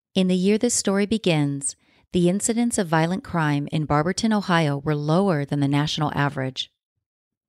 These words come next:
In the early morning hours of June seventh, nineteen ninety-eight, six-year-old Brooke Sutton awoke suddenly to the sound of screaming.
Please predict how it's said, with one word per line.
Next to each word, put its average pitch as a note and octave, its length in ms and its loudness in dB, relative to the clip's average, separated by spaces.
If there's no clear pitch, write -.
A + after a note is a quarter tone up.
In F#3 100 4
the F3 180 0
early F#3+ 300 2
morning G#3 340 2
hours D3 460 0
of - 220 -4
June E3+ 320 0
seventh, C#3+ 580 0
nineteen D#3+ 480 -2
ninety-eight, F3+ 640 -2
six-year-old G#3+ 800 0
Brooke F3 240 0
Sutton D#3 560 0
awoke D#3 340 0
suddenly D#3+ 760 0
to D#3+ 100 -4
the D3 100 0
sound D#3 400 2
of C3+ 80 -4
screaming. D3 680 -2